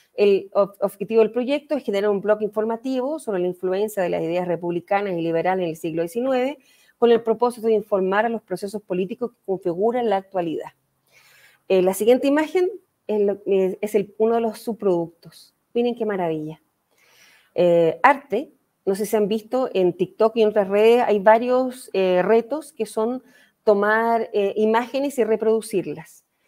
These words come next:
Estas son imágenes de actores sociales de la época que están, están evidenciados en pinturas y que los niños,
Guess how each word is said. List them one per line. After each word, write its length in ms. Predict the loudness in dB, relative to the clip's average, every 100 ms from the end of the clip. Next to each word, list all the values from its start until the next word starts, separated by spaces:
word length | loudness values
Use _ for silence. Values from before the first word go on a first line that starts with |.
| _ _ -6
Estas 240 | -6 -2
son 140 | 2
imágenes 600 | 4 2 -2 -8 -8 -8 -10
de 160 | -6
actores 480 | -6 0 0 0 -4
sociales 520 | -8 -8 -2 -2 0
de 80 | -2
la 180 | 0 0
época 440 | -2 -6 -8 -10 -16 _ _ _ _ _ -10
que 60 |
están, 400 | -8 0 2 2 -2
están 400 | -2 0 2 2
evidenciados 760 | 2 2 0 0 4 4 4
en 80 | -4
pinturas 720 | -4 -6 -6 -4 -4 -6 -10 _ _ _ -8
y 140 | -4
que 360 | 2 2 0 -10 _ -6
los 440 | -4 -4 -6 -8
niños, 760 | -4 -2 0 0 -2 -8 -20